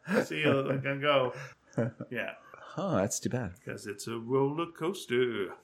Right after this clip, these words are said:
Speaker 1: of love. Say what? Off you go.
Speaker 2: <laughs> Then on, uh, Monday,
Speaker 1: Yeah.
Speaker 2: we met up with the girls again. The girls came over.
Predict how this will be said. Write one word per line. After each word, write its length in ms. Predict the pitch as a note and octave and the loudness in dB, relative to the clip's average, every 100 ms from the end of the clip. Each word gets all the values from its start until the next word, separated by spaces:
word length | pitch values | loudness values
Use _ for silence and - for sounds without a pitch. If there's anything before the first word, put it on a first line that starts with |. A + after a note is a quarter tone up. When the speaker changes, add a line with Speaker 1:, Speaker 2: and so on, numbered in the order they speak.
| - | -4
Speaker 1:
of 320 | A2+ C3 A#2+ | 0 2 0
love. 500 | G2+ A#2+ G2+ G2+ G2 | 2 2 2 -4 -10
Say 340 | - - F#3 F#3+ | -12 -4 0 2
what? 300 | E3+ B4 B4 - _ _ - | 6 6 6 -2 _ _ -6
Off 200 | - A2 | -2 -2
you 80 | A2+ | -2
go. 180 | F#2+ - | -6 -10
Speaker 2:
<laughs> 40 | _ _ - | _ _ 2
Then 200 | G#2 A#2 | 6 8
on, 340 | A2+ A2 A2 - - - - | 8 6 0 -10 -14 -12 0
uh, 600 | A#2 G#2 G2+ G2+ G2 - - | 4 4 4 2 2 0 0
Monday, 640 | A#2+ D#3 F3+ G2+ E2+ A2 - | 6 8 10 8 6 -2 2
Speaker 1:
Yeah. 140 | - - - _ _ - | 2 2 -2 _ _ -4
Speaker 2:
we 140 | A#2+ | -2
met 160 | A2 B2+ | 4 6
up 100 | - | 6
with 100 | C3+ | 6
the 60 | - | 12
girls 280 | B2+ B2 | 12 12
again. 180 | B2+ G#2 | 12 4
The 60 | G#2+ | 6
girls 180 | B2 B2 | 6 6
came 180 | A#2+ | 6
over. 440 | G#2+ G2 G#2+ C#3+ | 6 4 2 0